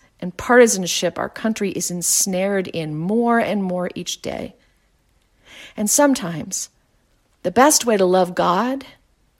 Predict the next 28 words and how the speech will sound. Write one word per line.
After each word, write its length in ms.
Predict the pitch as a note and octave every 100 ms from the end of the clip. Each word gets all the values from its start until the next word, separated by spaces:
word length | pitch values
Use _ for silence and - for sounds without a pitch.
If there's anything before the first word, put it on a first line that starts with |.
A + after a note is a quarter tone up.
| _ -
and 200 | A3 -
each 240 | A#3 -
other 420 | D#3+ D#3 F3 F#3 - _ _ _ _ _ _ _ _ _ -
is 120 | -
to 100 | G#3
practice 440 | - E3+ - F#3
silence, 760 | - E3+ F3+ F#3 - - - - _ _ _ _ _ _ _ _ _ _ _ _
which 180 | B3 A3+
we 100 | C4
can 160 | A#3+ A3+
all 500 | - G#3 A3+ A3+ A#3
share, 680 | - - G3+ F3 - F#3 - _ _ _ - _ -
even 380 | C#4+ C#4+ D4 C4+
in 220 | A#3+ A#3
online 600 | F#3+ G#3 G3+ F#3+ F#3 E3+
worship, 400 | E3+ F#3+ D3+ - -
even 420 | C4 D4+ D#4 C#4+
via 360 | A3 G3 G3 F#3+
Zoom, 540 | F3 E3+ A3 G#3+ F3
where 140 | D#3+ D#3+
it's 140 | -
almost 340 | G3 A3 A3+ A3+
impossible 640 | G#3+ - C#4 D#4+ A#3 F#3
to 140 | -
sync 360 | E3+ - G3+ A3+
up 220 | - -
our 200 | E3 F3
voices, 720 | E3+ F3 G3 A3 - - -